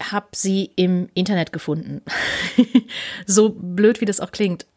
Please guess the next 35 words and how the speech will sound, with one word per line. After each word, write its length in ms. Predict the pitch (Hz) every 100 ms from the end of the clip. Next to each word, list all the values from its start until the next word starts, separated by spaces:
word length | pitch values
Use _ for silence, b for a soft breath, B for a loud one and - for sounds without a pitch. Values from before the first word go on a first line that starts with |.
| _
Mir 120 | 170
wurde 160 | 185 185
ziemlich 220 | 208 185
schnell 180 | 170 160
klar, 380 | - 160 160 165
dass 580 | - 147 147 - -
mein 180 | 160 147
Essverhalten 600 | 147 - 147 143 - 135
nicht, 440 | 135 135 - - -
ja, 200 | 156 147
in 80 | 143
Anführungsstrichen 640 | 139 - 147 - 139 135
normal 520 | 120 69 135 208 226
ist. 400 | 214 214 - - B B B B B
Ich 140 | - 156
wollte 560 | 151 147 156 147 147 -
halt 220 | 151 -
endlich 320 | 180 180 -
wieder, 440 | 160 156 151 160 - _
ja, 380 | - 165 143 175 _ -
normal 520 | 165 160 160 156 151 -
essen 260 | 214 -
oder 200 | 175 156
halt 180 | 156 -
entspannt 540 | 147 - 170 202 220
essen. 520 | 180 175 180 175 180 B B B B - _ _ _ - - -
Und 360 | 160 151 147 - _
meine 380 | 160 151 147 139
Essstörung 500 | 147 - 151 139 139
kann 160 | 139 147
ich 120 | 127
ja 80 | 131
jetzt 160 | 135
hier 200 | - 160
auch 300 | - 139 -